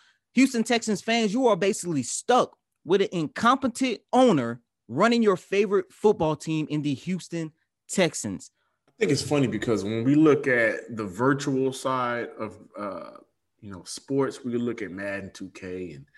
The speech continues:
Speaker 2: I mean, you wouldn't even allow trading Deshaun Watson virtually, right? And here we are. So <laughs> I, I think to myself, are you a better C E O, the president, than Cal McNair?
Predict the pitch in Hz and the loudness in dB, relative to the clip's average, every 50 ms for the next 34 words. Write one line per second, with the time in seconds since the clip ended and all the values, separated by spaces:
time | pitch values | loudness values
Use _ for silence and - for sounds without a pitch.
0 | - _ - - - _ _ _ _ _ _ _ _ _ _ 165 175 180 190 226 | -20 _ -20 -20 -20 _ _ _ _ _ _ _ _ _ _ -4 0 2 2 4
1 | 240 233 220 202 185 185 175 165 143 127 - 123 127 139 143 151 147 135 131 110 | 4 4 4 4 4 4 4 4 2 0 0 2 2 2 4 4 2 2 2 -2
2 | - - - - _ _ - - - - - 151 147 151 151 151 143 135 123 113 | -6 -10 -18 -20 _ _ -10 -8 -2 0 2 4 4 4 4 4 2 2 0 -2
3 | 113 - - 135 127 123 113 120 127 123 123 - 110 95 87 82 87 107 123 143 | -4 -4 -4 -4 -4 -4 -2 -2 -2 -2 -4 -6 -8 -12 -14 -10 -4 0 0 0
4 | 143 143 - 104 80 67 55 - - _ _ _ - 113 131 143 139 117 143 143 | 0 -2 -6 -12 -12 -14 -14 -18 -20 _ _ _ -10 -8 -8 -6 -8 -10 -12 -16
5 | _ _ _ _ _ _ _ _ _ _ _ _ _ _ _ _ _ _ - 120 | _ _ _ _ _ _ _ _ _ _ _ _ _ _ _ _ _ _ -8 -4
6 | 123 120 120 117 113 110 110 104 104 104 104 101 98 98 95 117 147 156 160 165 | -4 -4 -2 -4 -4 -6 -6 -6 -8 -8 -10 -12 -12 -10 -6 -4 0 0 0 0
7 | 185 226 220 - - - - - - - 135 135 131 127 123 117 107 - - _ | 0 -2 -6 -10 -14 -16 -18 -10 -6 -4 -2 -2 -2 -2 -4 -6 -8 -10 -14 _
8 | _ _ _ - - - - - - _ _ _ _ _ _ _ - - - - | _ _ _ -12 -12 -12 -12 -14 -18 _ _ _ _ _ _ _ -10 -10 -10 -8
9 | - - 220 220 220 - 190 170 165 175 170 - 180 - - - - - - - | -6 -4 -4 -4 -4 -4 -6 -4 -4 -4 -2 -2 -2 -4 -4 -8 -20 -20 -6 -2
10 | - 127 190 285 392 226 196 226 247 233 220 220 - - 220 233 226 226 220 208 | 0 4 6 8 8 8 8 6 8 8 6 6 4 2 4 6 6 6 8 8
11 | 202 208 220 277 277 269 254 - - 302 359 _ _ _ _ _ _ _ _ _ | 8 8 6 6 4 2 -2 -6 -12 -20 -20 _ _ _ _ _ _ _ _ _
12 | - - - 202 202 254 240 233 262 302 320 262 185 139 143 220 202 - 254 240 | -10 -2 4 4 6 6 6 6 6 6 6 4 2 2 2 2 2 2 2 0
13 | - 226 214 269 320 320 302 | -2 0 0 0 0 0 -2